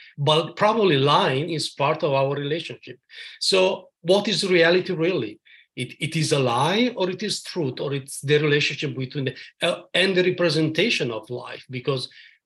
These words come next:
one thing happens, and the moment I'm starting telling that that thing has happened, it's another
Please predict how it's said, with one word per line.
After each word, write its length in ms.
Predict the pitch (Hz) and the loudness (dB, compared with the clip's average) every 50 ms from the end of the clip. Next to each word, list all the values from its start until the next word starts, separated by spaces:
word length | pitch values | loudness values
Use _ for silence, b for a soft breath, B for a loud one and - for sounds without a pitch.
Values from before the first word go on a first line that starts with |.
| _ _ - | _ _ 0
one 240 | 151 160 202 202 - | 2 2 2 2 2
thing 180 | 240 240 208 | 0 2 4
happens, 480 | 160 139 127 - 147 151 160 156 156 180 | 2 2 2 2 0 0 0 0 -2 -2
and 120 | 165 143 | 0 0
the 60 | 143 | 0
moment 360 | 143 151 160 170 175 170 - 165 | 2 2 2 2 2 0 0 0
I'm 140 | 143 135 | 0 0
starting 640 | 131 - - - - 156 156 156 - 156 131 127 - _ | -2 -4 -8 -4 -2 -2 -2 -2 -6 -8 -10 -10 -10 _
telling 300 | - 165 165 170 185 170 | -2 0 0 0 0 0
that 160 | 147 - - | 0 -2 -2
that 180 | 143 131 - _ - - | -6 -10 -10 _ -14 -6
thing 160 | - 165 165 | -4 -4 0
has 200 | 143 131 113 - | 0 0 -2 0
happened, 500 | 135 143 165 - - 131 123 131 127 - B B B B | -2 -4 -4 -2 -4 -4 -4 -4 -6 -10 B B B B
it's 220 | 151 139 - - | -8 -6 -4 -4
another 300 | 139 135 139 135 135 127 | -2 -2 0 -2 -2 -4